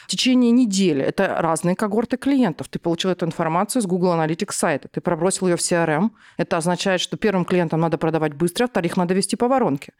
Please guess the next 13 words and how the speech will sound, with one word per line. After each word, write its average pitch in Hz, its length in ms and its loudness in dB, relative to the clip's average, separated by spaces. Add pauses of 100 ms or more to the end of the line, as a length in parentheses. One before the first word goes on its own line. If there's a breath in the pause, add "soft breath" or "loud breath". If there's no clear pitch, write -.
(420 loud breath)
То 220 100 2
есть - 200 -2
ты 311 200 2
начинаешь 226 640 2
получать 254 680 0 (140)
интересные 214 640 2
срезы 185 540 2
данных 156 580 0 (220)
с - 80 -4
сайта 233 640 0
о 247 100 2
поведении 202 540 2
клиента. 165 600 0